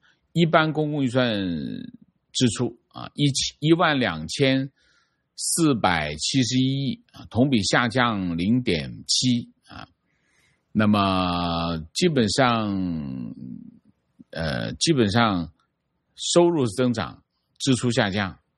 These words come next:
那浙江省的财政赤字三千六百零六亿啊，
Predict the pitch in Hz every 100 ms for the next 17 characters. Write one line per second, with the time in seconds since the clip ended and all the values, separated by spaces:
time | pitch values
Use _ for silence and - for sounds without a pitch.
0 | _ _ _ - - - 131 127 98 147
1 | 175 185 180 117 95 95 - 113 139 143
2 | 117 147 127 147 123 - _ _ - -
3 | 135 131 135 139 104 80 78 101 110 107
4 | 101 _ _ - 90